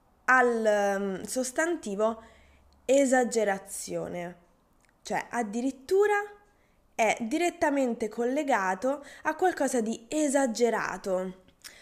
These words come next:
a qualcosa che ci sorprende. Possiamo utilizzarlo in una frase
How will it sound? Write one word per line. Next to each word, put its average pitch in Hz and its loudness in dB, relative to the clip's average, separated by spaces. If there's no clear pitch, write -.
a 254 2
qualcosa 302 4
che 269 0
ci - 0
sorprende. 196 0
Possiamo 392 2
utilizzarlo 208 2
in 247 0
una 285 2
frase 269 0